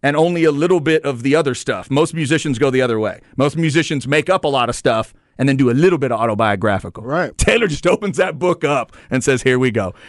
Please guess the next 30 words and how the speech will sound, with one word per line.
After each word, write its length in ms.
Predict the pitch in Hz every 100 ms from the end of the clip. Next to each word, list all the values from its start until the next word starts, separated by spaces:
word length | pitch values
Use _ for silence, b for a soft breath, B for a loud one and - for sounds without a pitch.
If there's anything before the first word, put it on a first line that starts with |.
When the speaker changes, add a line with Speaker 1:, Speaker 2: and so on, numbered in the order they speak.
| -
Speaker 1:
It 120 | 226
was 120 | 233
a 20 |
lot 220 | 202 202 196
of 80 |
fun, 400 | - 170 156 151 B B
uh, 220 | - 147 147
and 120 | 147
I 40 |
hope 140 | 160 170
everybody 380 | 165 156 160 143
got 280 | 156 151 -
to 180 | 175
and 120 | 156 131
from 300 | 160 156 143
safely. 500 | - 147 143 147 139 B -
I'm 60 |
sure 120 | 131 165
a 60 |
lot 220 | 147 151
of 60 | 139
you 360 | 123 147 151 135
may 160 | 131
have 100 | 131
ended 220 | 131 131
up 140 | 131 -
taking 460 | 147 131 139 120 110 B 110
daughters, 560 | 156 160 165 160 156 b
sisters, 640 | - - 180 - 175 160 - b
brothers, 640 | 117 165 170 165 165 160